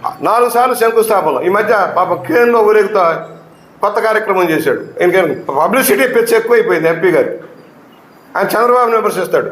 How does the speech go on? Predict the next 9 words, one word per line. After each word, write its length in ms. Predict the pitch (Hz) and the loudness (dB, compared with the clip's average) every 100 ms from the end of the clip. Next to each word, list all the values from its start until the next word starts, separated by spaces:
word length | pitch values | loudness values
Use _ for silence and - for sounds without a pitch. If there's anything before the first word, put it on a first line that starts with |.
| - - - - - - - - - - 156 - - - - - - - - - - - - | -12 -18 -20 -20 -20 -20 -20 -20 -20 -20 -20 -20 -20 -20 -20 -20 -20 -20 -20 -20 -20 -20 -8
ప్రకటనలకే 560 | 180 214 247 262 254 254 | -4 -2 0 2 2 2
పరిమితం. 480 | 240 226 226 131 - - - - - - - - - - - - - - - - 208 | 0 0 0 -4 -8 -20 -20 -20 -20 -20 -20 -20 -20 -20 -20 -20 -20 -20 -18 -2 0
ఏం 160 | 247 220 | 2 2
సాధించాను 480 | 233 247 240 240 | 0 0 0 0
రాజమండ్రికి? 760 | 220 208 220 226 226 226 233 - - - - - - - - - - - - - - - - - - - - - - - - - - - - - - - - - - - - - - - - - - - - - - | 2 0 0 0 0 -2 -8 -10 -18 -20 -20 -20 -20 -20 -20 -20 -20 -20 -20 -20 -20 -20 -20 -20 -20 -20 -20 -20 -20 -20 -20 -20 -20 -20 -20 -20 -20 -20 -20 -20 -20 -20 -20 -20 -20 -20 -20 -20 -20 -20 -20 -20 -6
మేము 680 | 120 190 226 226 247 233 233 - - - - - - - - - - - - - - - - - - - | 0 2 4 4 2 0 -8 -12 -18 -20 -20 -20 -20 -20 -20 -20 -20 -20 -20 -20 -20 -20 -20 -20 -8 -2
ఇరవై 340 | 214 233 233 | 2 4 2
ఒక్క 140 | 233 | 2
గ్రామాలకి 880 | 208 170 180 226 226 208 196 220 - | -2 0 0 2 0 0 -4 -6 -10